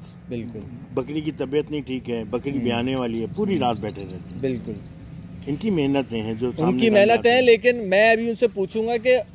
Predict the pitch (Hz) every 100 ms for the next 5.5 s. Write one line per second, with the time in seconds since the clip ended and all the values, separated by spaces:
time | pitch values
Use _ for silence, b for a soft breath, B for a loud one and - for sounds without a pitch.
0 | - 185 196 202 - 240 226 196 175 208
1 | - - 156 156 220 220 196 190 196 170
2 | 151 139 135 160 208 208 196 185 214 233
3 | 240 190 185 196 233 208 220 226 214 220
4 | 226 220 202 220 220 214 226 214 226 220
5 | 208 226 208 185 160